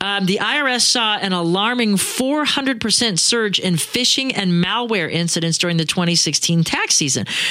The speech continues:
So it's a safe bet that since it worked before, they'll keep doing it. These are in the form of fake emails that could also be sent as fake text messages.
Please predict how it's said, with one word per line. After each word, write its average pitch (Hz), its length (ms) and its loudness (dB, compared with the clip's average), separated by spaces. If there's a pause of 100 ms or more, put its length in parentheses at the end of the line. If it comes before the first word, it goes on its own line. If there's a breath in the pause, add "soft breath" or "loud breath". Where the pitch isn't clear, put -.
(100)
So 277 220 2
it's 285 160 0
a 262 40 2
safe 311 320 0
bet 254 360 0
that 196 220 0
since 202 200 0
it 202 120 -2
worked 240 220 -2
before, 233 480 0
they'll 180 460 0
keep 165 440 0 (200)
doing 147 440 0
it. 107 120 -4 (400 loud breath)
These 277 240 2
are 359 80 2
in 359 80 0
the 359 80 0
form 240 300 0
of 175 100 -2
fake 254 320 -2
emails 190 560 0
that 208 180 -2
could 214 160 -2
also 254 440 0
be 240 160 2
sent 185 340 2
as 170 240 -2
fake 147 320 -4
text - 340 -2
messages. 196 580 0